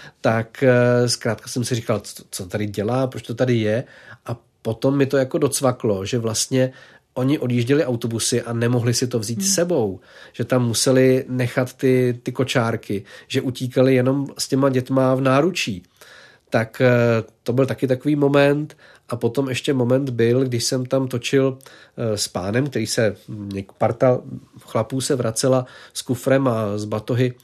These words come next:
Speaker 1: se vracela na Ukrajinu bojovat. On říkal, že mi nemůže říct, jak se jmenuje a kam jede a tak. Nicméně něco mi řekl,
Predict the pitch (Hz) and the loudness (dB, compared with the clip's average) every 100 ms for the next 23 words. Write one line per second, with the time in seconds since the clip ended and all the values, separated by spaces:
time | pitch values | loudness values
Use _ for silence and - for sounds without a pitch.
0 | - - - - 120 113 - 143 104 113 | -20 -20 -8 -4 -2 -2 0 0 0 -2
1 | 131 123 131 123 101 104 113 131 151 160 | 0 2 2 2 0 0 2 4 2 0
2 | - 110 107 104 107 120 117 110 98 104 | -10 -8 -6 -6 -4 0 0 0 -4 -4
3 | 117 123 120 101 113 107 113 113 - 101 | -2 -2 -4 -4 -4 -2 -2 -2 -4 -6
4 | 98 131 104 131 127 - - - 123 - | -2 -2 0 -4 -6 -14 -20 -6 -4 0
5 | 135 113 113 139 104 104 101 156 | 0 0 0 0 0 -4 2 2